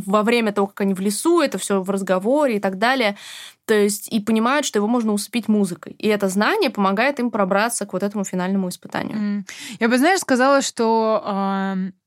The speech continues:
Speaker 2: награда на протяжении пути героя может быть, э, в с-, ну, типа, несколько раз.
Speaker 1: Ну да.
Speaker 2: Да? Во время, например, там, испытаний каких-то, да, и во время, собственно, главного супербосса. Окей, продолжай. Хорошо,
Speaker 1: Мгм.
Speaker 2: главный супербосс.
Speaker 1: Да, да.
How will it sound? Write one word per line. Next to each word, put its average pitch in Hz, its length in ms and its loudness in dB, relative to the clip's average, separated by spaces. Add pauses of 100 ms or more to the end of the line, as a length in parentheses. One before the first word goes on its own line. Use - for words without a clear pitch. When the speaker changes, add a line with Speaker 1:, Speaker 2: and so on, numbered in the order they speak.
(180)
Speaker 2:
награда 226 560 4
на 233 100 2
протяжении 220 560 2
пути 214 280 -2
героя 240 420 2
может 208 420 2
быть, 214 340 -2
э, 202 340 -2
в - 40 -10
с-, - 100 -14 (180)
ну, 214 200 2
типа, 202 220 -2
несколько 202 460 2
раз. 190 200 2
Speaker 1:
Ну 381 200 4 (120)
да. 180 420 2
Speaker 2:
Да? 196 240 2 (420)
Во 226 220 6
время, 247 560 4
например, 214 560 2
там, 185 220 -2
испытаний 359 840 0
каких-то, 269 540 -2
да, 233 320 4 (360)
и 247 260 4
во 220 160 4
время, 220 280 4
собственно, 202 400 -2
главного 196 360 2
супербосса. 180 800 -4
Окей, 190 300 -2
продолжай. 185 680 -4
Хорошо, 226 400 4
Speaker 1:
Мгм. 233 40 -2
Speaker 2:
главный 220 260 -2
супербосс. 180 560 -14
Speaker 1:
Да, 226 380 4
да. 185 300 2